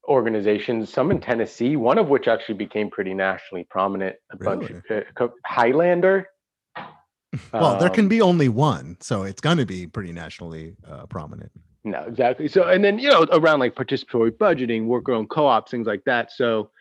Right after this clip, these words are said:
Speaker 1: it's just been fire, man. And even, like, you know,
Speaker 2: Nice.
Speaker 1: announcements are made, uh, looking forward to the next session in Congress. I followed those, and then I see how could we make it better. And then I email people I know trying to, 'cause, you know, at the end of the day, we know that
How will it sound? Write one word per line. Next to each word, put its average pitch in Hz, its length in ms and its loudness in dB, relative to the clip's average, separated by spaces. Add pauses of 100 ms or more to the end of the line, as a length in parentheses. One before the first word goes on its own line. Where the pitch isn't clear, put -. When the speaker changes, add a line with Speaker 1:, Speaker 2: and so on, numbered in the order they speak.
(480)
Speaker 1:
it's 135 140 -2
just 185 160 0
been 107 140 -4
fire, 123 400 -2
man. 107 240 -2
And 117 120 -4
even, 123 260 0
like, 113 240 -2
you 160 60 0
know, 113 240 -2 (340)
Speaker 2:
Nice. 127 340 -2
Speaker 1:
announcements 117 180 -4
are 117 100 0
made, 107 680 0 (380)
uh, 110 380 -4
looking 113 340 -6
forward 110 300 -2
to - 60 -20
the 113 80 -6
next 110 240 -6
session 110 280 -6
in 104 80 -8
Congress. 113 500 -4
I 101 80 -6
followed 104 380 -4
those, 113 340 0
and 107 120 -6
then 107 120 -6
I 107 100 -6
see 110 240 -6
how 107 200 -4
could 107 200 -8
we 107 360 -4 (580)
make 127 240 0
it 110 100 -4
better. 123 320 2
And 107 100 -2
then 110 100 -2
I 107 80 -2
email 113 300 0
people 110 300 -6
I 110 60 -2
know 123 300 2
trying 110 300 -4
to, 110 60 -6
'cause, 180 160 -2
you 240 80 -2
know, 147 200 -2
at 147 100 -8
the 165 80 2
end 151 120 0
of 143 60 -2
the 131 60 -6
day, 165 180 0
we 123 100 0
know 131 180 0
that 113 180 -4